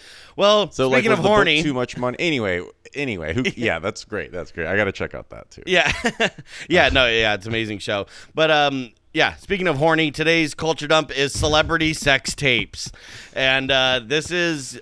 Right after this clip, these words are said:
Speaker 1: a huge topic. I mean, there's so many, like, societal implications going into this. Um, it, it completely appeals to the darkest side of our physiolo-, like, physiology, you know? It's, uh, like, this desire to see those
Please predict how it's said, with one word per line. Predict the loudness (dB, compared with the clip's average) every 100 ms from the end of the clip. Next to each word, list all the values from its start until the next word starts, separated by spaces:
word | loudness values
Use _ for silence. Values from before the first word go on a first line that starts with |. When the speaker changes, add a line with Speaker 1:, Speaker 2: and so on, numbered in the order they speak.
| 0
Speaker 1:
a | 0
huge | 0 -4 -2 -2 -2 -4 -6 -6
topic. | 0 2 2 0 0
I |
mean, | 0 2
there's | 0 -2
so | -2 -2 -2
many, | 0 0 -2 -4
like, | -4 -2 -2 -6
societal | -18 -12 -10 -6 -4 -2 -2
implications | -4 -6 -6 -4 -4 -4 -8
going | -6 -4 -4
into | -4
this. | -2 0 -2 -6 -18 -20 -8
Um, | -4 -2
it, | -2
it | -4 -2
completely | -4 -2 -2 -2 0 2
appeals | 0 0 -2 0 0
to | -2
the | -4
darkest | -2 0 0 0 -2 -2
side | 0 2 2
of | 0
our | -4
physiolo-, | -2 -4 -2 -2 -2 -2 -4 -6
like, | -6 -6 -6
physiology, | -6 -2 -2 -2 -4
you | -8 -4
know? | -2 -2
It's, | -2 -6
uh, | -10 -10 -8
like, | -10 -8
this | -8
desire | -6 -4 0 2 2
to | 0
see | -6 -6 -4
those | 0 0 0 -2 -8